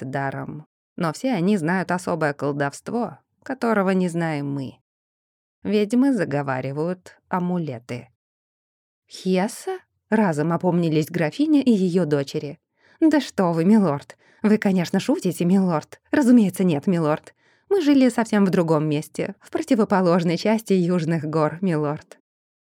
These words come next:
«Как же я сразу не догадался», мысленно присвистнул Дамиан. На неё не подействовало внушение.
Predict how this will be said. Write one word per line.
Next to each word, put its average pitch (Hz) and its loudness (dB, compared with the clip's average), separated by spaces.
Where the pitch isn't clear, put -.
«Как 233 -10
же 208 -6
я 214 -4
сразу 220 -2
не 160 0
догадался», 151 -4
мысленно 160 -4
присвистнул 151 -4
Дамиан. 147 -4
На 240 -4
неё 233 0
не 214 4
подействовало 185 0
внушение. 147 -6